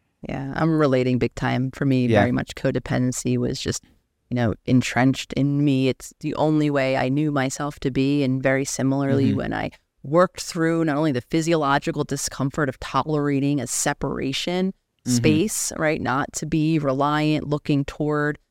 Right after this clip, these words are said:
Speaker 1: someone else. I had to tolerate all the mental discomfort of exactly those worries of,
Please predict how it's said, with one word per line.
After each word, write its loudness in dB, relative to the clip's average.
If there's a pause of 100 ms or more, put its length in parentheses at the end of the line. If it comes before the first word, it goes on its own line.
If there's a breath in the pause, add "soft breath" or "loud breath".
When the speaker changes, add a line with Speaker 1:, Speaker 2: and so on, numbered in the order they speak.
(160)
Speaker 1:
someone 0
else. -2
I 0
had -2
to -6
tolerate -2
all -2
the -2
mental 0
discomfort -4
of -2
exactly -2
those -2
worries -2
of, -6